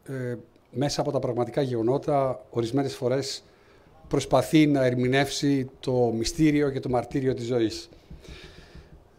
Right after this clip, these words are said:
Ε, ευχαριστώ και για την παρουσία, την, την αναφορά σε σχέση με το,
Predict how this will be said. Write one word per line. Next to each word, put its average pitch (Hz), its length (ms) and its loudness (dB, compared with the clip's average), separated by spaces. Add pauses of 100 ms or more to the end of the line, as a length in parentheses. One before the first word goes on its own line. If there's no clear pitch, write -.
Ε, 120 520 2 (240)
ευχαριστώ 135 400 2
και 139 80 -2
για 139 100 2
την 135 80 0
παρουσία, 123 680 0 (1160)
την, 120 400 -2
την 127 140 -4
αναφορά 120 440 0
σε 120 100 -6
σχέση 117 340 -6
με 113 80 -6
το, 104 480 -8